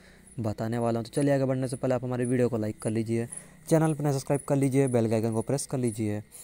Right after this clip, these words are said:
अपन चलते हैं गाइस फ़ोन की सेटिंग में और बात करते हैं टॉपिक के बारे में गाइस, जो कि है लॉक स्क्रीन शॉर्टकट सेटिंग के बारे में। तो सबसे पहले आपको अपनी सेटिंग को on करना है डिवाइस की गाइस, सबसे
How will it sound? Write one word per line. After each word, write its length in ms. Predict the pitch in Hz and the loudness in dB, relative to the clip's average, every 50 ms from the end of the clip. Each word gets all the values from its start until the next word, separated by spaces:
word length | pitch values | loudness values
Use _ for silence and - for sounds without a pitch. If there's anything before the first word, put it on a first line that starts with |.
| - - - - - | -20 -20 -14 -10 -8
अपन 220 | 117 - 117 110 | -4 -4 -4 -4
चलते 300 | 107 - 117 110 104 120 | 0 0 0 0 2 0
हैं 40 | 113 | 0
गाइस 100 | 113 104 | 0 0
फ़ोन 160 | - - 113 | -2 -4 -4
की 80 | 113 110 | -4 -4
सेटिंग 360 | - 110 98 98 - 123 123 | -4 -4 -6 -4 -4 -4 -2
में 60 | 123 123 | -2 0
और 60 | 123 | 2
बात 140 | 120 117 - | 0 0 0
करते 140 | 131 120 | -2 -4
हैं 60 | 131 127 | -2 -2
टॉपिक 280 | 135 135 - 147 139 - | -4 -4 -4 -6 -6 -4
के 100 | - 147 | -2 0
बारे 200 | 143 139 139 143 | 0 2 0 0
में 120 | 143 143 | -2 -2
गाइस, 240 | 139 143 139 139 131 117 113 - | 0 0 0 0 -2 -4 -6 -4
जो 160 | 120 113 110 104 | -2 -2 -2 -4
कि 240 | - - 120 110 | -6 -8 -6 -4
है 380 | 107 107 107 107 107 110 110 110 - - - - - - - - - - - - - - | -2 0 0 0 0 -2 -4 -4 -8 -14 -20 -20 -20 -18 -18 -18 -18 -18 -18 -16 -8 -4
लॉक 260 | 113 104 101 - - 127 | -4 -2 -4 -2 -4 -6
स्क्रीन 260 | - - - 135 123 | -6 -4 -4 -4 -2
शॉर्टकट 340 | - 123 120 117 - 143 123 | 0 0 0 0 0 -4 -2
सेटिंग 320 | - 131 123 - 131 131 | 0 0 0 0 -2 -2
के 60 | 151 143 | -2 -2
बारे 420 | 113 101 107 98 98 104 110 110 | 0 0 0 0 2 0 0 0
में। 220 | 110 113 113 110 | 0 0 -2 -2
तो 100 | 104 - | -2 -4
सबसे 240 | 123 - 143 - 160 | -6 -6 -4 -4 -4
पहले 200 | 139 - 139 139 | -2 0 0 0
आपको 180 | 135 127 - 135 | 0 0 -2 -2
अपनी 160 | 127 135 139 | -2 -2 -2
सेटिंग 360 | - - 107 104 - 123 123 | -2 -2 -4 -2 -4 -4 -4
को 120 | 123 127 123 | -2 -2 -2
on 80 | 123 123 | -2 -4
करना 180 | 127 123 123 | -4 -4 -2
है 80 | 127 127 | -2 0
डिवाइस 300 | 123 123 120 120 123 - | 0 2 2 0 0 -2
की 80 | - | -2
गाइस, 200 | 123 127 127 123 | -2 -2 -2 -2
सबसे 280 | - - - - - 127 | -4 -8 -8 -6 -6 -6